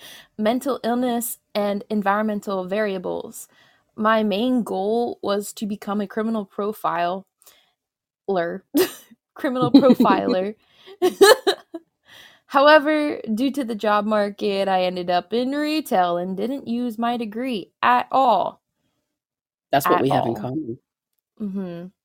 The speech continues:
Speaker 2: We have that in common.
Speaker 1: And then on the side, I had started an art business called Lido Fine Art,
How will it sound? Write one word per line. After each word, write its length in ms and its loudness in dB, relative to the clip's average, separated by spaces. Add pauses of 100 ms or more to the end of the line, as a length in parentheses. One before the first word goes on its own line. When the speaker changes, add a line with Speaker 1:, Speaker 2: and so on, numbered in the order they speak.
(440)
Speaker 2:
We 120 -10
have 140 -8
that 140 -8
in 80 -14
common. 480 -18
Speaker 1:
And 160 -2
then 220 2
on 180 -2
the 80 -4
side, 440 2
I 120 -2
had 180 -4
started 380 -6
an 220 -10
art 260 0
business 440 -6
called 400 -4 (100)
Lido 320 -2
Fine 400 -8
Art, 300 -4